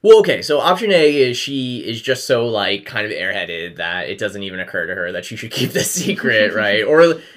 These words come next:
plus she doesn't know why. What reason would there be to keep the secret that Darcy's there? She doesn't care where any of this money's coming from.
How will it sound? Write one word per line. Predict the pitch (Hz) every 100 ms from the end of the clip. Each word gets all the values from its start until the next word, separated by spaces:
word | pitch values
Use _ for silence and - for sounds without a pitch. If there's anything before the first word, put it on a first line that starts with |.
| -
plus | - 247
she | 247
doesn't | 226 185
know | 135 131
why. | 113 104 95 92 90 80 104
What | 107 110 127 90
reason | 92 110 101 90 92
would | 92
there | 95 90
be | 90 92 87
to | 98 82 76 78 - _ -
keep | 104 -
the |
secret | 85 80 85
that | 76
Darcy's | 78 76 78 80
there? | 73 67 69 90
She | 113
doesn't | 113 104
care | 95 80
where | 78
any | 78
of | 69
this | -
money's | 82 73 -
coming | 76 71
from. | 85 71 62 60 67